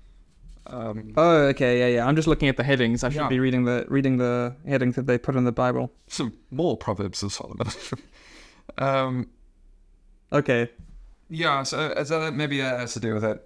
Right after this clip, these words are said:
Speaker 1: Um, but to be honest, I'm not entirely sure on what the ordering is about there. Um, maybe some of it's chronological.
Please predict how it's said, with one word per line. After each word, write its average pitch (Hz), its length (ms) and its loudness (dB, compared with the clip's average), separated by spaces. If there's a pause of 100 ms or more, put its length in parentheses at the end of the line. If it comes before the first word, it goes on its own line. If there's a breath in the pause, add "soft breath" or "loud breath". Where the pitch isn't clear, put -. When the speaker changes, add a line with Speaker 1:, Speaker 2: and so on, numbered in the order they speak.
(140)
Speaker 1:
Um, 113 320 -4 (120)
but 120 400 -6 (200)
to 127 80 -4
be 131 80 0
honest, 123 260 0
I'm 123 100 0
not 120 140 -2
entirely 110 480 -2
sure 110 160 -6
on 110 140 -2
what 110 100 -6
the - 60 -6
ordering 110 340 -2
is - 560 -4
about 98 320 -4
there. 110 280 -4 (760)
Um, 107 460 -6 (600)
maybe 156 680 -2
some 156 220 -4
of 151 120 -4
it's 143 80 -6
chronological. 151 680 -4